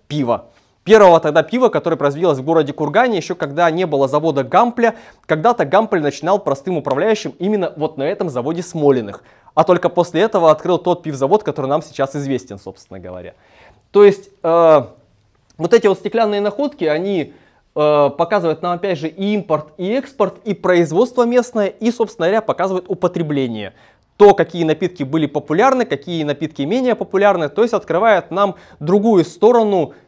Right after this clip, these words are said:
пищевого рациона. Не продуктового, а вот такого вот питьевого. А, почему столь много стекла? Почти все стекло у нас происходит с одного участка.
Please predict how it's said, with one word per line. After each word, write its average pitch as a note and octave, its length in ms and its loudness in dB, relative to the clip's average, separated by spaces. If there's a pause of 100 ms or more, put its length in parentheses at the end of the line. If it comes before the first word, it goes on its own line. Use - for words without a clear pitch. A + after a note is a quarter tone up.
(180)
пищевого F3+ 440 2
рациона. C3+ 540 -2 (160)
Не F3 120 -2
продуктового, F3 760 0
а E3+ 40 0
вот E3 180 -2
такого F#3 280 0
вот E3 180 -2
питьевого. C#3+ 600 -8 (520)
А, C3+ 600 0 (1700)
почему G#3+ 500 0
столь G3 280 0
много G3 260 2
стекла? A#3 380 -6
Почти A#3 320 -6
все A3+ 180 -6
стекло A3 400 -4
у F3+ 80 -2
нас G#3 200 -2
происходит D#3+ 680 -4
с E3 600 -2
одного D#3 640 -2 (680)
участка. A#3 520 0